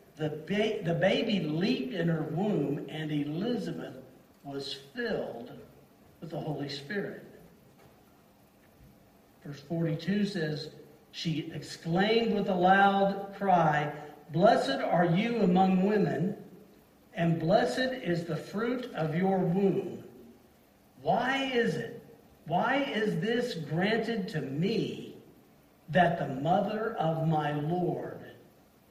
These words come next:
should come to me? I, I, I really find that verse fascinating. Because in their culture,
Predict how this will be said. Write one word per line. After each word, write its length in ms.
should 260
come 220
to 60
me? 420
I, 120
I, 360
I 60
really 360
find 380
that 380
verse 320
fascinating. 760
Because 360
in 140
their 300
culture, 520